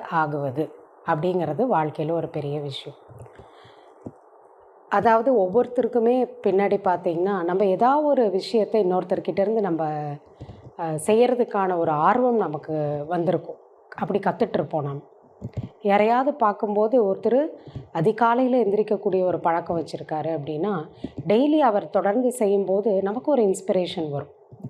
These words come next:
அப்ப அவங்க நம்மளுக்குள்ள அந்த ஒரு நல்ல விஷயத்தை கொண்டு வர்றதுக்கான ஊக்கத்தை அளிக்கக்கூடியவர்களாக இருக்காங்க.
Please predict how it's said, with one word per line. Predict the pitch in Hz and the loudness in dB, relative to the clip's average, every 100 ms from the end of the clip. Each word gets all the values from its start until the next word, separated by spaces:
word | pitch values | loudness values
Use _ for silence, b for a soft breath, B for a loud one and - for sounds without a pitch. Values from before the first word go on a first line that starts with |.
| - - - - - _ | -12 -12 -10 -14 -14 _
அப்ப | - 262 | -4 2
அவங்க | 208 175 277 302 | 4 4 2 2
நம்மளுக்குள்ள | 254 208 214 208 240 294 240 | 2 2 2 2 2 2 2
அந்த | 190 180 180 | 2 0 0
ஒரு | 170 160 | 0 -2
நல்ல | 165 226 269 | 0 0 0
விஷயத்தை | 196 - 208 208 | 0 0 -2 0
கொண்டு | - 175 196 | -2 0 0
வர்றதுக்கான | 196 180 165 - 175 175 226 220 - - B B B - _ | 0 -2 -4 -4 -2 0 0 -2 -8 -20 B B B -18 _
ஊக்கத்தை | 208 214 233 226 208 | -2 2 2 2 0
அளிக்கக்கூடியவர்களாக | 165 170 185 233 208 180 175 160 156 160 147 | 2 -2 -2 -2 0 0 0 -2 -2 -4 -4
இருக்காங்க. | 151 139 - 139 | -6 -8 -8 -12